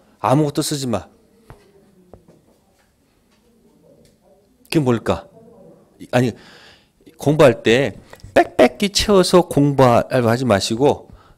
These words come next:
여백의 미를 살리세요. 즉, 동양화 있죠. 동양화는 뭐예요? 여백의 미입니다.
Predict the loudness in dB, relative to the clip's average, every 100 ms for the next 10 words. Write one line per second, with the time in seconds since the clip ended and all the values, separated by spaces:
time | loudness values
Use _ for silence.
0 | 0 2 4 2 2 2 0 0 0 -2
1 | -4 -6 -6 -10 -10 -18 _ _ _ _
2 | -20 _ _ _ _ _ _ _ _ _
3 | _ _ _ -6 -6 -6 -16 _ -2 2
4 | 4 4 4 0 -4 -8 -8 -10 -20 _
5 | _ _ _ _ _ _ -20 -2 2 4
6 | 4 2 2 2 2 -4 -10 _ _ _
7 | _ _ _ _ _ 0 2 0 0 0
8 | 2 2 0 -2 -4